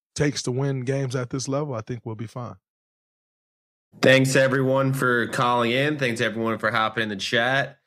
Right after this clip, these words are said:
Speaker 2: Uh, we will be back on Amazon Amp at some point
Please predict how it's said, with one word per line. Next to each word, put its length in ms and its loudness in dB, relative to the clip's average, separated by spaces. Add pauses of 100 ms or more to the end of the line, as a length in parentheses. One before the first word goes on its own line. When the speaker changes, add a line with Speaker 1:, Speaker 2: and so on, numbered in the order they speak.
(380)
Speaker 2:
Uh, 760 -2
we 140 0
will 120 2
be 80 2
back 260 2
on 220 0
Amazon 380 0
Amp 200 0
at 100 -6
some 200 -4
point 460 -2